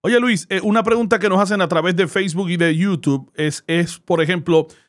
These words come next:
y esto lo vamos a hablar más a las cuatro de la tarde con los números que Luis tiene, pero para darle un adelanto, o sea, ¿cuál es la posición hispana y la influencia de los hispanos en esta votación de esta noche?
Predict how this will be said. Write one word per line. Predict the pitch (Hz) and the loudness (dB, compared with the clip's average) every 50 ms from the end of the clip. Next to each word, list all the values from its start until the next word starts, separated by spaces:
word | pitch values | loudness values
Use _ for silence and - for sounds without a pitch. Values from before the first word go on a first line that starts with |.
| _ _ | _ _
y | - 139 | -4 -4
esto | 147 - 202 185 | 0 2 2 4
lo | 180 | 4
vamos | 165 165 170 185 185 | 4 4 2 4 2
a | |
hablar | 175 170 170 165 | 2 2 2 2
más | 170 170 175 | 2 0 0
a | 170 | 0
las | 156 - | 0 -2
cuatro | - 170 165 160 180 175 | 0 0 0 0 2 0
de | 160 151 | 2 2
la | 147 127 | 0 0
tarde | - 160 160 156 160 165 160 - 143 | 0 -2 0 0 0 -2 -2 -2 -4
con | 123 156 147 | -4 -2 -2
los | 143 131 | 0 0
números | 135 151 151 175 170 165 170 | -2 -2 0 0 0 0 0
que | - 143 | -2 -4
Luis | 131 139 139 117 - | -2 -2 -4 -4 -2
tiene, | 196 202 190 151 135 131 - _ _ _ _ _ _ _ | -4 -2 -2 -2 -4 -6 -10 _ _ _ _ _ _ _
pero | 202 247 254 - | 2 2 4 2
para | 247 220 | 2 2
darle | 208 214 226 247 | 2 2 2 0
un | 240 233 | 0 2
adelanto, | 226 208 196 202 214 220 165 - - 151 147 | 2 2 2 2 0 0 -2 0 2 2 2
o | 139 | 2
sea, | - - 160 143 127 123 _ | 0 -2 -2 -2 -2 -6 _
¿cuál | - 185 208 220 240 | 0 0 2 2 2
es | 254 247 240 - - _ _ _ _ _ _ _ | 0 -2 -2 -4 -12 _ _ _ _ _ _ _
la | - 131 160 165 160 165 | -2 0 2 2 2 0
posición | - 180 160 - 175 151 - 208 214 220 226 220 - - | -2 -2 -2 -2 -6 -6 -4 -2 -2 -2 -2 -2 -4 -2
hispana | 202 190 - - - - _ _ - 185 175 156 139 127 123 131 - _ _ _ _ _ _ _ _ | -2 -2 -2 -2 -8 -14 _ _ 0 2 2 2 0 -2 -4 -6 -8 _ _ _ _ _ _ _ _
y | _ 165 175 | _ 0 2
la | 175 | 2
influencia | 175 170 170 - 170 160 175 202 196 - 214 202 | 2 0 2 2 2 2 2 0 -2 -2 -2 -2
de | 190 | 0
los | 185 175 147 156 | 0 0 0 0
hispanos | 151 - _ - 185 185 170 147 143 139 - _ | -4 -4 _ -2 0 0 0 -2 -4 -6 -6 _
en | - 143 | -2 -2
esta | 147 151 147 - 175 | -2 0 0 0 0
votación | 165 165 - 165 147 - 160 160 165 156 | 0 0 -2 -2 -4 -2 -2 -2 -2 0
de | 151 | -2
esta | 147 143 - 143 | -2 0 -2 -2
noche? | 135 120 95 92 - - 85 85 | -2 -2 -8 -10 -12 -14 -14 -14